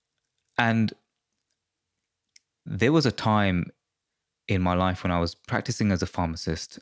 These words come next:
and I knew that I didn't really enjoy what I was doing, and I wanted to do something different. But then there was a thought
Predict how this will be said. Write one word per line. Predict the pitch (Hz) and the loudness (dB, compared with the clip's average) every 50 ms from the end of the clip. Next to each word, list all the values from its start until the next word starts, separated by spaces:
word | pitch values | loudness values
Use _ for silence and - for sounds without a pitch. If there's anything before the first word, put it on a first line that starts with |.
| _ - | _ -8
and | - 90 87 | -4 -2 -2
I | 85 | -2
knew | 87 90 104 123 | -2 0 0 0
that | 123 117 87 | 0 0 0
I | 87 90 | -2 -2
didn't | 82 - - 107 117 139 143 117 - - | -4 -4 -2 -2 0 0 0 -2 -4 -4
really | 98 87 87 87 82 82 | -4 -4 -2 -2 -4 -6
enjoy | 82 78 76 80 82 82 80 | -6 -8 -6 -6 -4 -4 -4
what | 78 82 82 82 | -4 -6 -6 -6
I | 80 | -8
was | 78 80 | -8 -8
doing, | - - 98 101 101 95 - | -4 -2 0 2 0 0 -2
and | - 85 | -4 -4
I | 82 80 | -4 -4
wanted | 85 92 90 - - - | -2 -2 -2 -4 -6 -8
to | - | -6
do | - 85 82 | -4 -4 -4
something | - - 80 - - - | -4 -6 -8 -8 -8 -8
different. | - - - - - - - _ - - _ _ - - - - - - - - - - _ _ _ _ _ _ _ _ _ _ _ _ _ _ _ _ _ _ _ _ - | -8 -10 -8 -10 -12 -14 -14 _ -20 -20 _ _ -20 -20 -20 -20 -20 -20 -20 -20 -20 -20 _ _ _ _ _ _ _ _ _ _ _ _ _ _ _ _ _ _ _ _ -6
But | 107 120 107 87 | -2 0 0 2
then | - 110 113 | 2 2 4
there | 120 127 120 | 4 4 4
was | 107 95 | 4 2
a | 90 | 2
thought | - - - 117 98 85 - - | 0 -2 0 2 2 2 0 -2